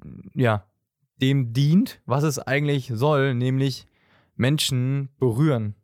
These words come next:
Menschen mit, äh, äh, mit Gott, wenn man so will, in Verbindung bringt oder dass Menschen, ähm, ja, zusammenkommen, um etwas Gemeinsames,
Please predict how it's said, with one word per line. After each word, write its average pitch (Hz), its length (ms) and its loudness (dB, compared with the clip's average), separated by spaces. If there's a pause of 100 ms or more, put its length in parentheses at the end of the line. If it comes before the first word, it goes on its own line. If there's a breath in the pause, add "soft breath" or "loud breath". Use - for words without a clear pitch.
Menschen 120 360 -2
mit, - 420 -8
äh, 107 520 -2 (680 soft breath)
äh, 104 400 -2
mit 104 260 -6
Gott, 135 440 -2
wenn 113 100 -4
man 113 120 -2
so 107 160 -6
will, 117 180 -2
in 107 260 -6
Verbindung 123 460 -2
bringt 110 240 -4
oder 107 140 -6
dass 104 160 -8
Menschen, 113 520 -6 (420 soft breath)
ähm, 98 580 -4 (540)
ja, 101 200 0
zusammenkommen, 127 960 -2
um 120 240 -4
etwas 113 320 -6
Gemeinsames, 117 920 -4